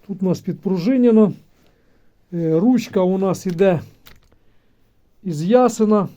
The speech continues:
вже вскрита лаком, лак давним-давно засох. Так, потім, е, що там у нас ще є? У нас є така мікроподача, яка піднімає почти на сантиметр.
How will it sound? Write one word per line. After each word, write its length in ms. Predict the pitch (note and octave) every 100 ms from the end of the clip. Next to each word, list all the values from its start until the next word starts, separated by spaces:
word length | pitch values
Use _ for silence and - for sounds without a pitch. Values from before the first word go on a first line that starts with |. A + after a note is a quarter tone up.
| _ _ _
вже 180 | D#3 F3+
вскрита 460 | F3+ - G3+ G3 F#3+
лаком, 440 | F#3+ F#3 E3+ E3
лак 220 | F3 E3+
давним-давно 560 | C#3+ E3+ E3+ D#3+ E3+ E3
засох. 560 | D3+ D#3 - D3 - _ _ _ _ _ _ _ _ _ _ _ _ _ _ _ -
Так, 300 | G#3 F#3 D3 -
потім, 480 | G#3 A#3 C4+ A#3 - - - _ _ _ _ _ - - - - - - -
е, 280 | G3 F3+ E3+
що 220 | - A#3+
там 240 | A#3+ G#3 G3
у 40 |
нас 200 | G3 F#3+
ще 180 | - F#3+
є? 240 | F3+ E3+ D3+
У 40 | G3
нас 300 | A#3+ A3 G#3+
є 160 | G#3+ - - _ _ _ _ _ _ _ _
така 280 | F3 F#3 G3
мікроподача, 960 | F#3+ G3 F#3 F3+ F3+ A#3+ A#3+ A3 G#3+ D3+ - _ _ _ _ _ _ _ _ -
яка 280 | E3 G3+
піднімає 640 | G3 F#3 E3 G3 G3 F#3+ F#3
почти 340 | F#3 E3 G#3
на 120 | F3+
сантиметр. 720 | F3 F#3 F3+ G3+ F3+ E3 F3